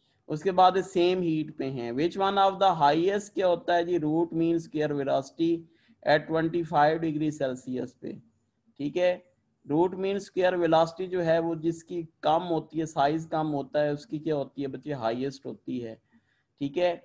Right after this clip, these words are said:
तो उसकी velocity क्या होती है जी? Highest होती है। तो इस वजह से alpha option जो होगा वो क्या होगा बच्चे? Correct one।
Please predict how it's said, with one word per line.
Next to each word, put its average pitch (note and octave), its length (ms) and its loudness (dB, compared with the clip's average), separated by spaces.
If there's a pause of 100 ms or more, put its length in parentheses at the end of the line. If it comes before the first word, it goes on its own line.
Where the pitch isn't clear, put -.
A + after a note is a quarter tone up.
(480)
तो D3 200 0
उसकी D3+ 220 -4
velocity D3+ 480 2
क्या E3+ 140 -2
होती D#3+ 260 -2
है D#3+ 80 -2
जी? D#3+ 120 -2
Highest D3 460 0
होती D3 220 -4
है। D#3 60 -2
तो D#3 100 -4
इस D#3 160 -6
वजह D3 140 -2
से D3 160 -6
alpha D3+ 380 0
option D3+ 420 0
जो C#3+ 100 -4
होगा C3+ 280 -2
वो C3+ 180 -6
क्या C#3+ 200 -6
होगा C3 200 -2
बच्चे? B2+ 240 -8
Correct B2+ 420 -8
one। A#2 280 -6